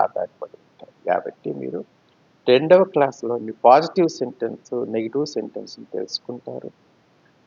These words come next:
నాలుగవ క్లాస్‌లోని ఇంటరాగేటివ్ సెంటెన్స్,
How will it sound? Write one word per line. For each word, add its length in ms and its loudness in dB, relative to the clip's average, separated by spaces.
నాలుగవ 460 8
క్లాస్‌లోని 680 4
ఇంటరాగేటివ్ 760 6
సెంటెన్స్, 520 -2